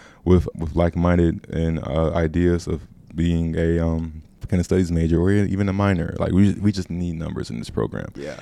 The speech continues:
Speaker 1: And this is the first year where the graduate program is h-, adding Africana studies as a minor. So,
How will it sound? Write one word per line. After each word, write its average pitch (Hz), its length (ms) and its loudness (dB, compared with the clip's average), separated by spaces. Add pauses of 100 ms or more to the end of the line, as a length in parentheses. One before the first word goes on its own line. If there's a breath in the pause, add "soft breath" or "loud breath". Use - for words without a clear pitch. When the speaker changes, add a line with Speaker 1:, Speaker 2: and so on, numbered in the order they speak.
Speaker 1:
And 87 180 2
this 101 160 0
is - 60 -10
the 98 100 0
first 95 360 4
year 92 240 6
where 85 360 4
the 82 100 -2
graduate 85 400 2
program 82 560 -2
is 82 140 -4
h-, 82 160 -10
adding 82 520 0 (480 soft breath)
Africana - 340 2
studies 80 280 0
as 69 120 -6
a 71 80 -6
minor. 76 500 -6 (260)
So, 82 520 4